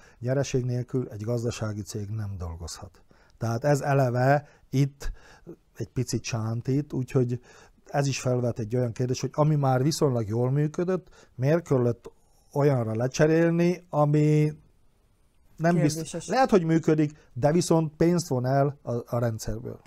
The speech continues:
Speaker 2: Vannak olyan speciális műanyagok, amelyek feldolgozása ugye problémásabb, ha mi például az elektronikai hulladékra gondolunk, amelynek valamely része műanyag.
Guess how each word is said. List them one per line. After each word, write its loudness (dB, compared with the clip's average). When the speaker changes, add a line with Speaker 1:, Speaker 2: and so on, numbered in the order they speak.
Speaker 2:
Vannak 2
olyan 4
speciális 2
műanyagok, 2
amelyek 0
feldolgozása 2
ugye 2
problémásabb, 0
ha -8
mi -2
például 2
az -2
elektronikai 0
hulladékra 0
gondolunk, 0
amelynek -2
valamely 0
része 0
műanyag. 0